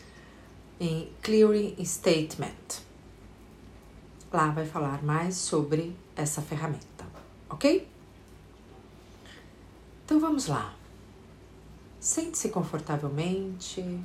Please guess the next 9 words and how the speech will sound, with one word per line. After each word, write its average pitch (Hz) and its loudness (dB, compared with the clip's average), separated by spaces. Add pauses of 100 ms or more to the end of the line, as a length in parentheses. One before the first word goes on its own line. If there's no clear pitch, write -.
(600)
ou 139 -4 (100)
deite-se, 185 0 (120)
como 139 -6
você 139 -4
preferir, 156 -2 (2750)
e 302 0
traga 311 2
sua 214 4
atenção 156 2